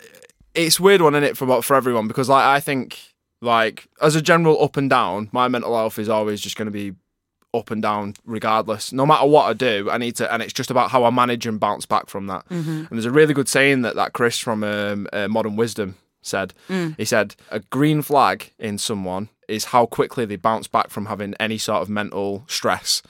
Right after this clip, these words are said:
Speaker 1: So, like, if they're going through something, a green flag is if they're within, you know, six to twelve hours, they can return to some level of base level. I am paraphrasing a little bit there, but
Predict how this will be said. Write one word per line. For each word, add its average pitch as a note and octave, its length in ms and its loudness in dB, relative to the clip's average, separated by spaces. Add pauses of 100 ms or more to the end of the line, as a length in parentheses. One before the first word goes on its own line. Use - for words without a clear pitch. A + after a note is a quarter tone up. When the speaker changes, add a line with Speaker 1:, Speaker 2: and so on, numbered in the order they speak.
(280)
Speaker 1:
So, A#2+ 140 0
like, G#2+ 180 2
if A2 140 -10
they're C#3 160 6
going C3 240 0
through C3+ 280 0
something, G2 500 -8 (480)
a G#2+ 40 -6
green B2 320 -2
flag A2+ 340 0
is G2 80 -8
if G#2+ 140 -8
they're A#2+ 180 -2
within, B2 480 -2
you C3 100 -4
know, G2+ 280 -4
six - 340 -4
to - 80 -8
twelve B2+ 300 2
hours, G2+ 380 2
they G#2+ 120 -2
can A2 160 -6
return A2 400 -4
to A2+ 100 -10
some G#2+ 320 -4
level G2 280 -4
of F#2 100 -12
base G2 300 -4
level. F#2+ 260 -6
I C3+ 140 2
am D3 140 2
paraphrasing A2+ 600 0
a G#2 60 -6
little - 180 -6
bit - 140 -6
there, E2+ 200 -8 (340)
but A2+ 200 0